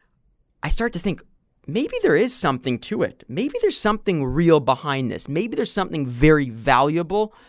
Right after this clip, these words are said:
that we can all learn from and personally grow from, and then grow each other apart. You, sorry, grow together. And that's when I realized that I'm gonna give it a chance. I'm gonna go in open-minded. The first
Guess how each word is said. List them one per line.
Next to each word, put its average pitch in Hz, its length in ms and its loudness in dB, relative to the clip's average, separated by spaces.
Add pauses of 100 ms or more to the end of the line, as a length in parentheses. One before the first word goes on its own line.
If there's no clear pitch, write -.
(140)
that 135 220 0
we 175 100 -4
can 175 160 -4
all 143 300 4
learn 156 180 0
from 208 140 -6
and 135 160 -4
personally 196 400 -4
grow 214 180 -2
from, 214 220 -6 (100)
and 151 180 0
then 170 220 -2 (300)
grow 160 260 2
each 127 160 -6
other 165 240 2
apart. - 400 -6 (100)
You, 160 140 -4
sorry, 160 180 0
grow 147 160 2
together. 147 440 0
And 147 240 0 (420)
that's 170 260 4
when 202 80 -4
I 170 40 -2
realized 139 500 0
that 117 240 -2 (300)
I'm 139 100 -2
gonna 180 160 2
give 170 160 0
it 156 60 -4
a 135 40 0
chance. - 520 -8 (400)
I'm 135 100 -2
gonna 175 140 2
go 170 160 2
in 131 80 0
open-minded. 135 800 0 (160)
The 131 80 -4
first 233 600 0